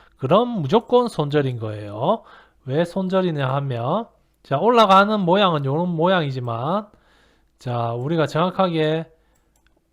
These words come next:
V자 반등이라고 가정을 하지만 주식은 백 프로 없죠. 근데 요 라인에서 임막 한 번 더 속이면 요렇게 가거든요. 요 빠진 만큼 한 방 더 맞을 수가 있기 때문에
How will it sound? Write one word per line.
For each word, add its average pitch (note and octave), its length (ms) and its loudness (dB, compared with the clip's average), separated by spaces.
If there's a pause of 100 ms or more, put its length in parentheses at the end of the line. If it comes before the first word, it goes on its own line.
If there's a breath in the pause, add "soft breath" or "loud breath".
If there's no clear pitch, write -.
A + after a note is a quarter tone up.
(200)
V자 F3 400 2
반등이라고 C#3 920 -2
가정을 E3 480 0
하지만 B2+ 580 -2
주식은 D3 360 -10
백 D3 200 -4
프로 C#3+ 240 -4
없죠. C#3+ 400 -6
근데 C#3+ 220 -6
요 D#3+ 240 0
라인에서 E3+ 720 -2 (540 soft breath)
임막 D#3+ 320 4
한 D#3+ 140 2
번 D#3+ 140 2
더 C#3 140 0
속이면 E3+ 400 -2
요렇게 D#3+ 320 -2
가거든요. A2 800 -8 (380 soft breath)
요 F3 200 2
빠진 F#3+ 320 4
만큼 F3 680 -2 (100)
한 G3 240 -10
방 C#3 180 -2
더 A2+ 160 -8
맞을 E3+ 300 -4
수가 B2+ 240 -6
있기 C#3 160 -6
때문에 C3 520 -2